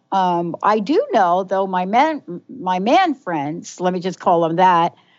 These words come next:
they don't blink for a minute, right? They don't announce it. They don't ask permission. They, they don't.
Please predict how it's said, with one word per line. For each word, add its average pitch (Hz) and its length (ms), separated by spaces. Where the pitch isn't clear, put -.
they 247 320
don't 320 280
blink 269 600
for 208 220
a 190 60
minute, 202 580
right? 170 380
They 214 180
don't 220 240
announce 202 640
it. 285 340
They 190 140
don't 180 200
ask 170 280
permission. 240 840
They, 233 380
they 214 240
don't. 220 560